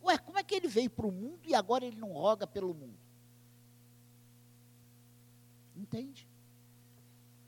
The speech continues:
"Mas por aqueles que me deste, porque são teus."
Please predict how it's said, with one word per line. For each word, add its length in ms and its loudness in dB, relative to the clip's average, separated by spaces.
"Mas 360 2
por 220 0
aqueles 800 -2
que 180 -8
me 160 0
deste, 1000 -2
porque 300 -4
são 380 -2
teus." 680 -8